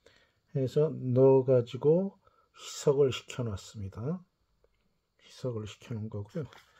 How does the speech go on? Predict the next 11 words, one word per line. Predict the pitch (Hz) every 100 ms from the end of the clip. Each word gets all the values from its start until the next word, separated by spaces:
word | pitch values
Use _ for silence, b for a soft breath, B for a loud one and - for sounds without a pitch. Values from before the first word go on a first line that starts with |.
| b b b b _
예, | 131 127
그래서, | 120 120 - 98 147 180 - B B B B B B
예, | 160 151 151
물에도 | 139 151 160 160 160 151 180 147 - 147 123
부패균이 | 151 131 143 135 135 135
있으니까 | 117 - 123 113 - 113 104 147 170 - - - - - - _ - - - - 131 117
가급적이면은, | - 131 131 - 131 123 120 131 131 123 131 120 127 135 180 - - _ _ _ _ _ _
네, | 107 107 104 131 196 - _ _ _ _ _
어, | 123 120
이렇게 | 113 117 - - 107 120 180 -
살균제를 | - 147 135 127 120 120 117 117 147 143